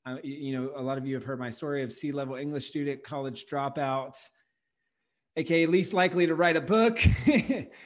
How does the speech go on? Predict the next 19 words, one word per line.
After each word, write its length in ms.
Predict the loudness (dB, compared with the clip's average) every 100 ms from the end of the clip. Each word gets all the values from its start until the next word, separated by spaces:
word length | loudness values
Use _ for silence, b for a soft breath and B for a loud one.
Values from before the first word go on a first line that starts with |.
| B B
And 140 | -2
so 100 | 0
we'll 120 | 0
talk 240 | 2 0 0
about 260 | 0 2
that. 400 | 2 2 2 0
And 160 | -2 0
then, 140 | 0
and 180 | -2 -2
then 80 | 0
maybe 260 | 2 2
we'll 140 | 4 2
even 160 | 2
have 140 | -2 -2
time 240 | -4 -4
to 40 | -2
get 140 | -2
into, 300 | -2 -4 -2
you 260 | -2 -2